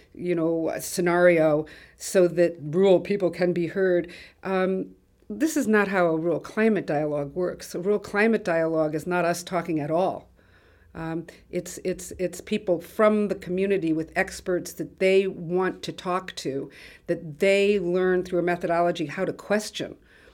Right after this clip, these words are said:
so that they can question experts in the field of weather or in the field of what's happening in their community, and they can come to conclusions, they can discuss the solutions,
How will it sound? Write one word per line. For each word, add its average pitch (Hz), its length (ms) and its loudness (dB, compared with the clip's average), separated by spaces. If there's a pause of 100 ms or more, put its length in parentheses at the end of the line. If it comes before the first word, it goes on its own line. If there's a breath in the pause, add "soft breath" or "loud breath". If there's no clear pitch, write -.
(320 soft breath)
so - 180 -4
that 165 300 -2
they 220 240 6
can 214 160 -2
question 160 640 -4
experts 156 760 -8 (240 soft breath)
in 180 200 0
the 175 60 0
field 175 540 -2
of 165 460 -6 (200)
weather 160 440 -4 (200 soft breath)
or 175 160 2
in 170 100 2
the 170 60 0
field 170 640 0
of 165 240 -2
what's 165 140 -2
happening 170 400 -2
in 156 100 2
their 160 140 0
community, 160 640 -2 (340 loud breath)
and 165 260 -2
they 214 120 8
can 233 180 0
come 185 260 -2
to 170 80 -4
conclusions, 165 800 -2
they 165 300 2
can 208 200 -2
discuss 165 400 -6
the 160 140 -10
solutions, 156 760 -4